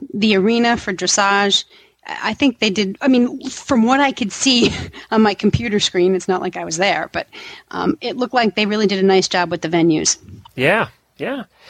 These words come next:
Speaker 2: And I'll tell you what, let's go ahead and while we're talking about the Olympics, somebody that had the best coverage ever, and she's our blog of the week, was, was Jackie Baker from regarding horses dot com.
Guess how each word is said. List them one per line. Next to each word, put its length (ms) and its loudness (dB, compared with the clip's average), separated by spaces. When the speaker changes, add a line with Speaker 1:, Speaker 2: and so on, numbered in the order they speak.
Speaker 2:
And 200 0
I'll 100 2
tell 200 0
you 160 2
what, 300 0
let's 280 0
go 200 2
ahead 360 2
and 220 0
while 160 2
we're 100 0
talking 480 -2
about 320 0
the 140 2
Olympics, 500 0
somebody 420 0
that 140 2
had 200 0
the 120 0
best 480 -2
coverage 500 0
ever, 340 0
and 140 0
she's 180 -2
our 120 2
blog 420 0
of 80 0
the 100 2
week, 380 -2
was, 420 0
was 400 -2
Jackie 540 -2
Baker 440 0
from 260 -2
regarding 460 0
horses 440 -2
dot 260 0
com. 340 2